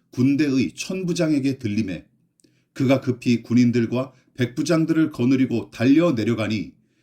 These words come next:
그들이 천부장과 군인들을 보고 바울 치기를 그치는지라. 바울은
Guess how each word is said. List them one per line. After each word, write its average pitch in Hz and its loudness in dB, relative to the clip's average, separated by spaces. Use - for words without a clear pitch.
그들이 143 0
천부장과 147 -4
군인들을 120 2
보고 104 -4
바울 123 2
치기를 156 -6
그치는지라. 113 -4
바울은 127 2